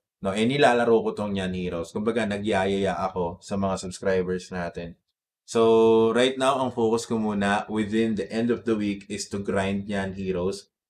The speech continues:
para makuha natin yung mga weekly points and also some of the event points. Okay? So, yun lang naman. Good luck sa inyo, guys, and hopefully, pumaldo kayo dito kay Nyan Heroes.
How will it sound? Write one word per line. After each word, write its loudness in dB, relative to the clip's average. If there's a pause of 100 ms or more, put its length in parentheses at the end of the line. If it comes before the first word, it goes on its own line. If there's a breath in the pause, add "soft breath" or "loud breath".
(140)
para 4
makuha 4
natin 0
yung -2
mga 0
weekly 0
points -4
and -4
also -2
some -4
of -8
the -2 (320 soft breath)
event -4 (240)
points. -4 (400)
Okay? 0 (260)
So, 2
yun 2
lang 2
naman. 0
Good -2
luck -2
sa -2
inyo, -2
guys, 2
and -2
hopefully, 0
pumaldo 0
kayo 2
dito 0
kay -2
Nyan -2
Heroes. -4